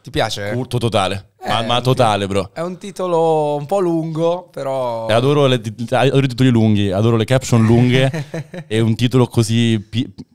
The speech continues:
Speaker 2: pieno di te anche, fondamentalmente, che solo
Speaker 1: Grazie,
Speaker 2: te,
Speaker 1: bro.
Speaker 2: secondo me, potevi tirar fuori un titolo del genere.
Speaker 1: <laughs>
Speaker 2: E, e, cioè, se l'avesse fatto qualcun altro sarebbe stato tipo,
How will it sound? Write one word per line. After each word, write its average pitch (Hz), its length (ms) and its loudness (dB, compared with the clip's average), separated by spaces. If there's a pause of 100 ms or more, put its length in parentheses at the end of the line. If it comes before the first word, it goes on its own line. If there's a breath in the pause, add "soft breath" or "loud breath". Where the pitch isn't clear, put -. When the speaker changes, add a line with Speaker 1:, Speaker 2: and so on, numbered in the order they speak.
Speaker 2:
pieno 135 240 2
di 117 120 0
te 113 240 -2
anche, 92 320 -4
fondamentalmente, 90 840 0
che 98 100 -2
solo 101 180 0
Speaker 1:
Grazie, - 0 -
Speaker 2:
te, 104 120 0
Speaker 1:
bro. 98 80 -2
Speaker 2:
secondo 92 360 -2
me, 92 100 0
potevi 90 680 -8
tirar 202 240 -2
fuori 107 240 -2
un 98 100 -4
titolo 98 260 0
del 98 120 0
genere. 90 400 -2
Speaker 1:
<laughs> 101 160 -6
Speaker 2:
E, 120 100 -6
e, 120 280 -8
cioè, 113 160 -4
se 107 60 -2
l'avesse 127 200 0
fatto 131 180 -2
qualcun 127 280 0
altro 135 160 0
sarebbe 107 180 -4
stato 95 160 -4
tipo, 92 460 -4